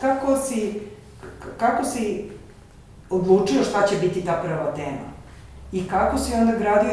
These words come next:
jer nisi se bavio samo tim jednim slučajem, nego si se gradio, bavio i onim što s-, je, kako kažem, dnevni život oko toga.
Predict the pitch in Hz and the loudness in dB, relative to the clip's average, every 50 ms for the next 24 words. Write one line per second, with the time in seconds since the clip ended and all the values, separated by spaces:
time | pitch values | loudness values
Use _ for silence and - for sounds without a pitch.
0 | 202 196 196 202 208 220 226 - - - - - - - 226 226 226 226 214 - | 2 2 0 0 0 0 2 2 0 0 -2 -4 -2 0 2 2 2 2 2 0
1 | - 214 202 202 - - 208 185 185 180 185 180 170 - - 214 226 226 240 262 | 0 -2 -4 -4 -4 -4 -2 0 2 2 2 0 -2 -2 -2 -2 -2 0 -2 -2
2 | 247 226 208 208 202 208 - - 202 180 185 196 196 202 220 233 - - - - | 0 0 -2 -2 -4 -4 -4 -4 -2 -2 0 0 2 2 2 0 0 -2 -4 -4
3 | 180 190 180 - 196 202 208 208 226 240 226 214 202 - - - 190 196 196 190 | -4 -4 -2 -2 0 0 2 2 0 2 2 2 2 2 0 -2 -2 0 0 0
4 | 190 196 214 220 226 226 - - - 196 190 185 - - - - - 180 190 180 | 2 2 2 2 2 2 0 0 -2 -4 -4 -4 -4 -8 -8 -8 -4 -2 0 0
5 | 175 - 127 - - - 190 180 - 190 185 190 180 180 180 175 180 180 180 185 | 0 -2 -4 -8 -8 -10 -10 -8 -6 -6 -6 -4 -4 -4 -2 0 0 2 2 2
6 | 185 170 156 160 175 170 160 - - 156 151 151 151 143 143 143 131 - - | 2 2 0 0 -2 -2 -2 -4 -4 -6 -8 -8 -8 -8 -8 -8 -8 -8 -10